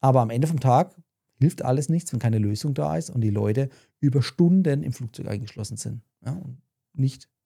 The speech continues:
aus dieser misslichen Lage befreit werden. Und da stellt sich halt die Frage eben, natürlich kann man jetzt den oder die Schuldigen finden. Ich denke, es ist eine Verkettung unglücklicher Umstände. Aber am Ende vom Tag ist doch das ein echt schlechtes Beispiel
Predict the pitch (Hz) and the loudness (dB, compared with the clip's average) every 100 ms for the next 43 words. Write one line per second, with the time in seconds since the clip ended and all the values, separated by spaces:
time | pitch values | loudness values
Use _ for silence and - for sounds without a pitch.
0 | _ _ - 120 - - 113 127 131 127 | _ _ -4 -4 -4 -6 0 4 2 2
1 | 123 123 107 104 110 - - - 113 110 | -4 -2 -2 -4 -8 -12 -12 -10 -8 -8
2 | - - _ _ 151 214 262 240 - 196 | -10 -20 _ _ 6 8 8 4 4 4
3 | 190 151 165 180 160 165 170 147 170 156 | 4 4 2 2 0 2 2 4 6 6
4 | - - _ _ - 147 147 - - 139 | 2 -16 _ _ 4 6 6 4 8 8
5 | 175 139 120 156 - 196 190 196 202 214 | 10 8 8 8 6 6 6 4 2 2
6 | 151 - 131 139 131 123 123 107 - 123 | 0 2 2 4 0 0 -2 -2 0 2
7 | 135 - 135 117 113 - 101 101 101 120 | 2 6 6 4 0 -4 -4 -2 -2 -2
8 | 165 175 254 311 _ _ _ - 160 151 | 0 -2 -2 -6 _ _ _ 0 2 4
9 | 135 160 185 156 - 143 - 160 - 170 | 2 0 2 0 0 -2 -2 -4 0 0
10 | 160 - _ 139 123 135 127 - - 151 | 0 -6 _ -2 0 0 0 -2 -8 -8
11 | - - 156 170 - - 92 127 - 208 | -8 -6 -4 -4 -6 -4 -2 -2 0 -2